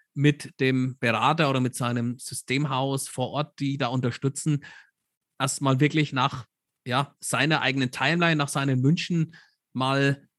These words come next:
äh, informieren, wie denn das Ganze läuft. Denn die Spielregeln, die sind wirklich klar gesetzt. Ähm, wie würden das laufen, wenn ich jetzt, wir sprechen hier von Go Digital,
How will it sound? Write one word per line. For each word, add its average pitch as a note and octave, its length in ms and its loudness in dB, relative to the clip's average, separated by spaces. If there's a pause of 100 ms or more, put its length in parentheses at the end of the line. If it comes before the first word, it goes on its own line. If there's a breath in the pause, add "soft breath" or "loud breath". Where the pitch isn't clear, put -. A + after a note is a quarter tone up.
(120)
äh, C3 300 0 (200)
informieren, D#3 800 4 (340)
wie C3+ 180 -4
denn D3 140 2
das C#3 160 -2
Ganze B2+ 260 0
läuft. C#3+ 420 0
Denn C#3 120 2
die C#3 100 2
Spielregeln, F3+ 640 2
die F3+ 100 2
sind C#3+ 200 2
wirklich E3 300 -2
klar C#3 240 0
gesetzt. - 540 0 (560 loud breath)
Ähm, C#3+ 560 0 (200)
wie C#3+ 200 2
würden G#3 280 4
das F#3 200 -2
laufen, E3+ 460 2
wenn F3 140 2
ich E3+ 100 -4
jetzt, E3 260 -4
wir D3 180 -2
sprechen E3 260 0
hier E3+ 120 6
von D3 200 -2
Go D3+ 160 0
Digital, D#3 680 -2